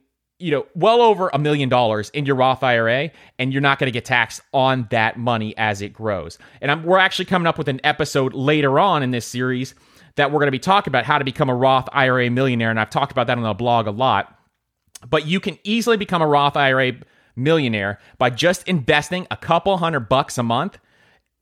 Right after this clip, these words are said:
and maxing out your Roth I R A. And the way we do this is with index funds. We invest in index funds.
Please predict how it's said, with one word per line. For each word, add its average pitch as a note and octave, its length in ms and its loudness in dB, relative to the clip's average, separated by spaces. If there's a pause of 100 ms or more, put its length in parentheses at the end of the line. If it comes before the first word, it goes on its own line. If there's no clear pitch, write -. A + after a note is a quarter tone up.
(480)
and C3+ 300 0 (160)
maxing D3+ 540 -2
out C3 220 2
your A#2+ 80 -4
Roth A#2 320 0
I G#2 160 2
R F#2+ 120 -2
A. - 180 -10 (360)
And B2+ 540 0
the C#3 80 0
way E3+ 180 4
we F#3 140 2
do D#3+ 180 0
this D#3 240 0
is B2+ 80 -6
with B2 160 -4
index C#3+ 360 -2
funds. D3+ 240 -2
We C3+ 100 -2
invest B2+ 320 0
in B2+ 60 -2
index C#3+ 320 0
funds. D#3+ 360 -6